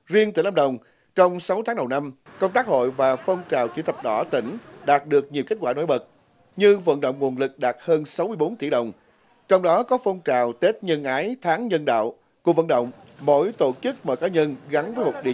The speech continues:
chỉ nhân đạo, ủng hộ nhân dân Thổ Nhĩ Kỳ và Syria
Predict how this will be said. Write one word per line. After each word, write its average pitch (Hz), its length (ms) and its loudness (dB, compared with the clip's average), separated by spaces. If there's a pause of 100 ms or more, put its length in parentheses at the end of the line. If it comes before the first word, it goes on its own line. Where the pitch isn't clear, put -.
chỉ 123 140 -2
nhân 170 220 -6
đạo, 110 260 0 (380)
ủng 185 220 4
hộ 135 260 0
nhân 165 180 -2
dân 151 220 2
Thổ 139 120 -4
Nhĩ 151 160 -4
Kỳ 113 400 -2
và 120 180 0
Syria 139 400 -2